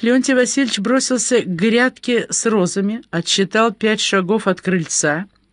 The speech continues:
и принялся копать, не таясь слуг. Эконом стоял с ним рядом и всё приговаривал: «Позвольте я, батюшка, что это вы сами?»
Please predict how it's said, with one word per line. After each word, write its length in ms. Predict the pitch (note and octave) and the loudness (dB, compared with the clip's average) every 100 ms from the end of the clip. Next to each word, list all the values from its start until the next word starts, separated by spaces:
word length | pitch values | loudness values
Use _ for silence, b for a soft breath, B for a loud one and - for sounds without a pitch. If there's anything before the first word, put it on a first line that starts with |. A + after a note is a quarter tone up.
| b b b b b _ | b b b b b _
и 160 | - G#3 | 0 0
принялся 680 | A3 A3+ A3 G#3 - B3 G#3+ | 2 2 2 0 2 2 2
копать, 680 | - F3 E3 A#3+ C4 - _ _ | 2 0 2 0 0 -4 _ _
не 180 | F3+ F3+ | -2 0
таясь 560 | F3 E3+ G3 G#3 - - | 0 0 0 0 -4 -6
слуг. 760 | - - - D3+ A#2 _ - _ _ b b b | -8 -6 -6 -6 -6 _ -20 _ _ b b b
Эконом 460 | G3+ G#3+ C4+ D4+ | -2 2 4 4
стоял 400 | D4 - A#3+ B3+ | 2 0 2 2
с 140 | C4+ - | 0 0
ним 160 | A3+ | 0
рядом 460 | F#3 D#3+ D#3+ E3 E3 _ _ | 2 2 0 -4 -8 _ _
и 100 | F3+ | -4
всё 480 | - - A#3 A#3+ G3 | -2 -2 0 0 -2
приговаривал: 840 | G#3 G#3 F3+ D3+ D3+ D3 C#3+ D3 b b _ | -2 0 2 2 2 0 -2 -6 b b _
«Позвольте 560 | - C#3 C#3 F#3 F#3+ G3+ | -2 -2 2 0 2 0
я, 280 | D3 D3+ G3+ | 2 2 2
батюшка, 600 | A3 G#3+ A#2 - - F#2+ b b | 0 -2 -6 -10 -10 -12 b b
что 260 | - - A#3 | -16 -2 0
это 240 | B3+ C4 | 0 0
вы 100 | C4 | 0
сами?» 540 | - D4 B3 A#2+ - | 0 0 0 -4 -8